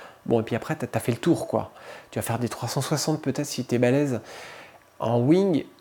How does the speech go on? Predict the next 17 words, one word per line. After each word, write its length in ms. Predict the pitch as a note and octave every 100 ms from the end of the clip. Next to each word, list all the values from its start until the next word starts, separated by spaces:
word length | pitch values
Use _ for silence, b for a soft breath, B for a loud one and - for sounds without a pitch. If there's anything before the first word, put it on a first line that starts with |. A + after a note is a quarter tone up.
| - _ -
t'as 140 | A2
les 120 | A#2
manœuvres 500 | B2 B2+ C#3 C3+ A#2+
en 140 | A#2+ B2+
switch, 320 | - D#3+ D3+
en 80 | B2+
régular, 720 | B2+ C3 C3+ D3+ D#3 - -
tu 100 | -
passes 240 | - B2+ -
l'aile 120 | B2+
sur 140 | -
la 120 | C3
tête, 280 | B2+ E3+ E3
derrière 320 | C3+ A#2 A#2
le 60 | C#3+
dos, 360 | D#3+ E3+ E3 E3+ B B -
euh, 180 | B2+